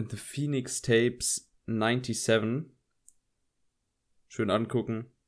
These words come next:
Und damit würde ich sagen, Jonas hat grad Internetabkack, also könnte das noch Stunden dauern, bis er wieder am Start ist. Deswegen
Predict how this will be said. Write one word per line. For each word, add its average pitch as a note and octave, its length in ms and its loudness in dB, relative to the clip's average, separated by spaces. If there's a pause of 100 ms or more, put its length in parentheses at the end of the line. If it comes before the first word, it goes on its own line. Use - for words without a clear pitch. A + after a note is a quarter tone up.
(260)
Und G#2 340 -4 (360)
damit G2+ 300 2
würde G2+ 160 2
ich G2+ 120 -6
sagen, G2 440 4 (540)
Jonas A2+ 300 4
hat A2 140 4
grad G#2 260 6
Internetabkack, A#2 920 4
also G2+ 600 4 (720)
könnte A2 240 4
das G2+ 100 4
noch G2+ 120 2
Stunden A2+ 340 2
dauern, G#2+ 300 4
bis G#2+ 160 0
er G#2 100 4
wieder G#2 160 4
am G#2 100 4
Start G#2 320 2
ist. G2+ 280 -4 (420)
Deswegen G2 380 0